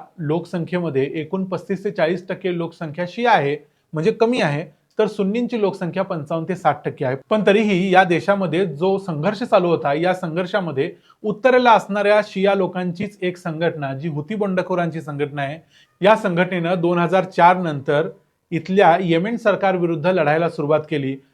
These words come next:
आणि या लढाईला अर्थातच इराण मदत करत होता, कारण इराण हा पूर्णपणे शिया असलेला देश आहे. इराणच्या मदतीने हुती बंडखोर दोन हजार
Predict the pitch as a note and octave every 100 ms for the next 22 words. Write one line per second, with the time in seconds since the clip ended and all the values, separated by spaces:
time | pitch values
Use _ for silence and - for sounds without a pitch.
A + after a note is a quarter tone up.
0 | - F3+ G3+ G#3+ G3 D#3 F3 F#3 D3 C#3+
1 | D#3+ D3 E3 E3 D#3+ D#3+ D#3+ D#3+ D3 D#3+
2 | D3 D3 C#3+ C#3+ C3 C3 G#3 C3+ F#3+ G3+
3 | G3+ F#3 G3+ G3+ F#3+ F#3+ F#3+ F#3 F#3 F#3
4 | G3 - _ _ - A3+ A#3 A#3 F#3 F#3
5 | F3 D3+ C#3+ B2+ C3 A#2+ A#2+ _ - E3
6 | F3+ G#3+ G#3+ G3 F3 F3+ F#3 F#3 G3 G3+
7 | _ _ _ - F3 B3+ A#3 G3 F#3 F3
8 | F3 F3+ E3+ F3 D3+ D#3+ E3+